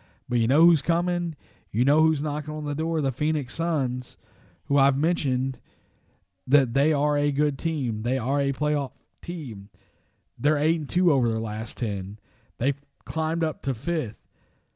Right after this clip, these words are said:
Kawhi Leonard is looking healthy. The Clippers team have won seven out of their last ten. They have climbed up to fourth, one game back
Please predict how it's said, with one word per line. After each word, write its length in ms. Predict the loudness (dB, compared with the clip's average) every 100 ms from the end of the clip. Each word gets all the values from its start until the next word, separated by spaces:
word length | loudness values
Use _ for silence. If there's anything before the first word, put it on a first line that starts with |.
| _ _ _ _ _ _ _ _ -10
Kawhi 460 | -2 0 0 -2
Leonard 320 | -2 -2 -2
is 180 | -2 0
looking 280 | -2 -2 -4
healthy. 600 | -2 -4 -4 -6 -8 -12 _ _ _ _
The 100 | -8
Clippers 460 | -4 -2 -2 -4 -4
team 260 | -2 -2 -2
have 140 | -4
won 180 | -4 -6
seven 420 | -6 -6 -4 -4
out 200 | -4 -6
of 80 | -6
their 180 | -4 -4
last 400 | -4 -6 -10 -8
ten. 380 | -8 -8 -12 -16 _ _ _ -4
They 200 | 0 2
have 160 | 0
climbed 360 | 0 -2 0 0
up 220 | 0 -2
to 160 | -2 -2
fourth, 520 | 0 0 0 -4 -8
one 440 | -6 0 2 2
game 340 | -2 -2 -2 2
back 440 | 2 0 -6 -12